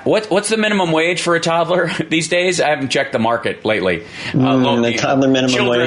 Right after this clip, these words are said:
Speaker 2: wage, I,
Speaker 1: Yeah.
Speaker 2: I think it's raisins.
Speaker 1: Is it? Is it gin soaked
Speaker 2: Yeah.
Speaker 1: raisins? Yeah. Uh,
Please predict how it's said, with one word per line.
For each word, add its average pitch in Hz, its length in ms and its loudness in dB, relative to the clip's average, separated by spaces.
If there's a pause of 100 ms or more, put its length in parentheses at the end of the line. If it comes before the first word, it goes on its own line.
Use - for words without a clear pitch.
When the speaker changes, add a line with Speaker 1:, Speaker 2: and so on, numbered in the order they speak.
(140)
Speaker 2:
wage, 113 140 -2
I, 113 180 0 (260)
Speaker 1:
Yeah. 139 440 -2 (180)
Speaker 2:
I 120 100 0
think 151 420 0
it's 143 200 -2
raisins. 117 880 0 (720)
Speaker 1:
Is 151 240 -2
it? 214 260 -2
Is 143 160 0
it 156 280 -4
gin 147 280 0
soaked 113 300 0
Speaker 2:
Yeah. 156 60 2
Speaker 1:
raisins? 165 640 -2
Yeah. - 240 -2 (220)
Uh, 123 420 -2